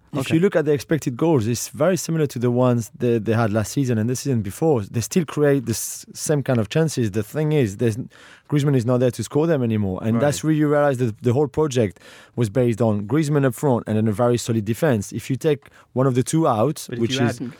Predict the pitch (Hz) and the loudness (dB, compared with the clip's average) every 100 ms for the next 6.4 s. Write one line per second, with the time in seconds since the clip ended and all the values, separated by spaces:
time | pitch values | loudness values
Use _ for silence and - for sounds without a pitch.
0 | - 127 135 127 113 110 151 123 95 98 | -4 -2 0 -2 -2 -2 0 0 0 -2
1 | 139 170 170 170 139 120 127 165 107 104 | 0 0 0 0 2 0 0 -2 -2 -4
2 | 120 - 120 156 160 160 156 - 170 160 | -4 -4 -2 0 0 -2 -4 -4 -4 -4
3 | - 190 202 _ _ 120 214 165 139 120 | -6 -10 -10 _ _ -2 0 2 2 4
4 | 135 170 151 - 123 113 - 123 117 - | 2 2 0 0 0 0 0 0 0 2
5 | 110 101 131 135 - 139 139 123 - 127 | 0 2 2 2 0 2 2 0 -2 0
6 | 131 131 131 | 2 2 2